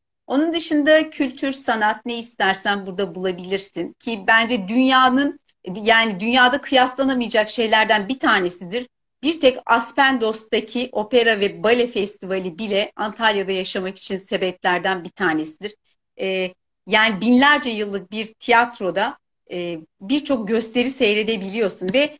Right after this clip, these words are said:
aynı şehirde yaşıyorsun. İnsanlar dünyanın bir ucundan kalkıp bunun için buraya gelirken sen zaten burada yaşıyorsun ve senin günlük, e, aktivitelerinden bir tanesi bu.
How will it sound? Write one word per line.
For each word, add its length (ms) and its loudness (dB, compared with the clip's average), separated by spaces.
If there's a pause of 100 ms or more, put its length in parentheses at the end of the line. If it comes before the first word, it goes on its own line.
(120)
aynı 280 2
şehirde 380 0
yaşıyorsun. 480 -2
İnsanlar 560 2 (220)
dünyanın 520 4
bir 120 0
ucundan 480 -2
kalkıp 420 2
bunun 140 0
için 300 -4
buraya 180 0
gelirken 600 -6
sen 260 0
zaten 420 -2
burada 220 2
yaşıyorsun 480 -2
ve 80 0
senin 380 0 (240)
günlük, 500 4 (100)
e, 280 4
aktivitelerinden 960 2
bir 100 -8
tanesi 580 -6
bu. 140 -12